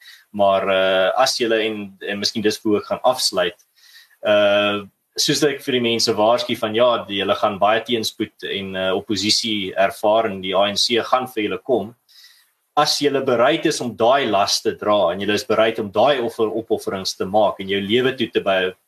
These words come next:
te wy aan hierdie beweging, het julle 'n kans om ten minste iets reg te kry. Ehm, want, eh, sonder daai mentaliteit gaan julle definitief faal en julle gaan definitief niks reg kry nie. Maar as julle daai vasbyt, eh,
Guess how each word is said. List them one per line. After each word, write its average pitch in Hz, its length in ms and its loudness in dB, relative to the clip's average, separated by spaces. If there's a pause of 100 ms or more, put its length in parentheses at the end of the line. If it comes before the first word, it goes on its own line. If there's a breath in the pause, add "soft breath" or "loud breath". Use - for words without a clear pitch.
(120)
te 120 80 2
wy 101 260 2
aan 101 100 0
hierdie 95 200 -6
beweging, 92 480 -4
het 92 160 -4
julle 101 240 0
'n 90 100 -4
kans 107 400 0
om 95 140 -16
ten - 140 -6
minste 104 340 -6
iets - 200 -10
reg - 280 -6
te - 80 -20
kry. - 240 -16 (560 loud breath)
Ehm, 98 300 0
want, 101 360 -4
eh, 95 440 -2
sonder 143 420 0
daai 110 240 2
mentaliteit 104 640 -2
gaan 110 180 -4
julle 101 200 -2
definitief 104 540 -4
faal 82 260 -4
en 82 60 -12
julle 85 160 -8
gaan 92 120 -6
definitief 98 400 -4
niks 85 220 -8
reg - 260 -2
kry - 220 -12
nie. - 80 -18
Maar 110 140 2
as 120 100 -2
julle 127 180 -2
daai 123 340 2
vasbyt, 131 680 -2 (440 soft breath)
eh, 113 540 2